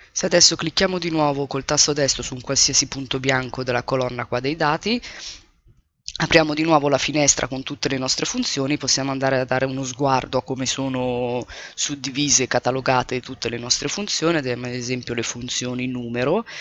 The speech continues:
in cui abbiamo l'elevamento a potenza, il logaritmo, massimo e minimo, e se noi clicchiamo su una determinata funzione vediamo che qua in grassetto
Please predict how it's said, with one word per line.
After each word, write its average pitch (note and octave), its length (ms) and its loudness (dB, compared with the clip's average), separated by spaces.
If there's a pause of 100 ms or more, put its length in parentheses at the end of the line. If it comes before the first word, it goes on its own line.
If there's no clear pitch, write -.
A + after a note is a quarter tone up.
(180)
in B2 180 -4
cui B2+ 200 -2
abbiamo A#2 500 -2
l'elevamento A2+ 640 -6
a - 20 -4
potenza, B2+ 920 2
il A#2+ 140 0
logaritmo, C3 1080 0 (800)
massimo A#2+ 460 6
e A2+ 60 -6
minimo, C3+ 720 2 (340)
e D3+ 100 -2
se F3 160 8
noi E3+ 220 2
clicchiamo C3+ 640 2
su C3+ 460 0
una C#3 240 0
determinata C3 720 2
funzione C#3+ 540 -2
vediamo B2+ 380 -2
che C3 140 -4
qua C3+ 200 0
in B2 80 -4
grassetto C#3 800 6